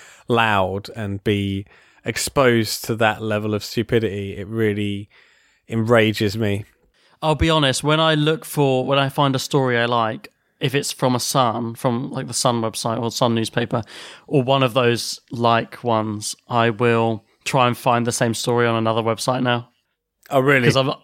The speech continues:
Speaker 2: I'm not laughing along with it anymore. <laughs>
Speaker 1: Yeah, yeah. Boy-,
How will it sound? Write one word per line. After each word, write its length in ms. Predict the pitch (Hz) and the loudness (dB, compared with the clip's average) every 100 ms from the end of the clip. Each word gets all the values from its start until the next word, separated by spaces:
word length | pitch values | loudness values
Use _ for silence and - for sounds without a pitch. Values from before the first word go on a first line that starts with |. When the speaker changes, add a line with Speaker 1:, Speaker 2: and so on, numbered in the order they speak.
| _ | _
Speaker 2:
I'm 140 | 147 143 | 0 2
not 140 | 151 | 2
laughing 400 | 131 123 123 135 | 4 4 4 2
along 240 | 123 120 120 | 2 2 0
with 160 | 117 | -2
it 60 | 131 | -2
anymore. 360 | 127 127 135 139 - 151 | -2 -2 -2 -2 -2 -4
<laughs> 500 | - 147 - _ 131 | -6 -12 -18 _ -4
Speaker 1:
Yeah, 320 | 110 98 95 | 0 0 0
yeah. 300 | 92 92 92 - _ _ _ _ _ _ _ - - - - | -4 -6 -10 -16 _ _ _ _ _ _ _ -20 -18 -16 -6
Boy-, 160 | 110 | -2